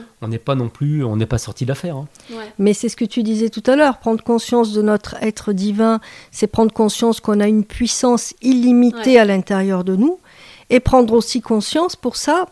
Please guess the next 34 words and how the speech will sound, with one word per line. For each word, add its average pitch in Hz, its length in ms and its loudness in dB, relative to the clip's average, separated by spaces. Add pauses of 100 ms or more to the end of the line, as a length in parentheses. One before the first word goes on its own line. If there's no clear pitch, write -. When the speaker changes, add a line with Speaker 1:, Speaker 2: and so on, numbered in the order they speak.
(240)
Speaker 3:
pour 240 100 0
moi, 269 220 4
ce - 100 -10
qui - 100 0
est 233 40 4
important 226 560 -2
pour 233 200 -10
prendre 226 220 -4
conscience 233 420 -4
de 214 100 -2
ça, 302 260 -2 (340)
c'est - 260 -4
accepter 269 680 0
mes 233 160 2
failles, 254 400 -2
mes 240 100 0
fragilités, 226 1000 -4
mes 202 440 -2
erreurs, 214 320 4
entre 202 280 -2
guillemets, 208 440 0
mes 208 180 0
doutes, 220 320 -4
mes 202 160 2
peurs, 220 540 -2
mes, 190 340 -4 (300)
Speaker 2:
Ma 190 100 -12
Speaker 3:
toutes 208 300 -6
ces 202 140 -6
Speaker 2:
vulnérabilité. 202 340 -6
Speaker 3:
choses. 202 80 -8
Voilà. 202 320 0
Speaker 2:
Mhm. 190 60 -16 (280)
Speaker 3:
Vraiment 277 420 6